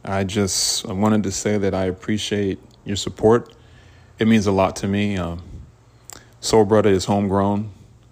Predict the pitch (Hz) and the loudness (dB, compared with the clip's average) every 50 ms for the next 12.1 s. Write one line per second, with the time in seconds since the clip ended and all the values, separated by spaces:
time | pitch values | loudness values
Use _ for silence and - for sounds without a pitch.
0 | _ _ _ _ - - - 92 92 95 95 95 95 101 101 104 104 - - - | _ _ _ _ -10 -8 -6 -4 -2 0 0 0 2 2 2 2 2 -2 -4 -12
1 | - _ - - - 95 90 - - - 98 98 104 104 101 104 107 104 107 90 | -20 _ -20 -12 -10 -10 -10 -10 -8 -4 -2 0 2 2 2 0 0 -2 -4 -6
2 | 90 90 - 95 92 90 90 90 92 92 _ _ _ _ _ _ _ _ _ _ | -6 -4 -2 -2 -2 -2 -2 -4 -6 -12 _ _ _ _ _ _ _ _ _ _
3 | _ _ _ - - _ _ _ _ - - 101 107 104 98 107 107 - 104 95 | _ _ _ -20 -20 _ _ _ _ -8 -4 0 0 2 2 2 2 2 0 -2
4 | - - 104 104 110 110 113 113 110 104 101 104 101 101 104 101 - 101 95 - | -2 -2 0 2 2 4 4 2 2 2 2 0 0 0 0 -2 -2 -4 -4 -4
5 | 101 98 98 98 95 92 - - 92 92 92 101 92 _ - - 98 - - - | -4 -2 -2 -2 -4 -6 -6 -8 -10 -10 -10 -12 -16 _ -12 -10 -10 -8 -8 -8
6 | 95 - 101 95 - - 98 95 98 95 - - 92 - - 113 117 117 113 - | -6 -4 -6 -4 -2 -2 0 0 0 -2 -4 -10 -8 0 2 4 4 2 0 -6
7 | - - - _ _ _ _ _ _ _ _ _ _ _ _ _ - 104 92 90 | -18 -20 -20 _ _ _ _ _ _ _ _ _ _ _ _ _ -6 -4 -4 -2
8 | 90 90 90 90 92 90 87 87 87 85 87 87 90 - - _ _ _ _ _ | -2 -2 -2 0 0 0 0 -2 -4 -6 -8 -10 -12 -16 -20 _ _ _ _ _
9 | _ - - - 95 - - 104 101 95 101 95 98 95 95 - - - 101 92 | _ -14 -6 -6 -6 -4 -2 -2 0 2 2 2 2 0 0 -2 -2 -4 -4 -4
10 | - - 92 92 98 95 - - - 92 90 90 90 90 - - - - - - | -2 -4 -4 -4 -4 -6 -6 -4 -4 -4 -4 -4 -6 -10 -14 -20 -20 -20 -20 -20
11 | - - - - 107 95 - 110 98 104 110 110 - 117 104 - - 113 113 113 | -20 -14 -6 -4 -4 -2 0 0 2 2 2 0 0 -2 -4 0 0 0 0 0
12 | 117 110 | -2 -6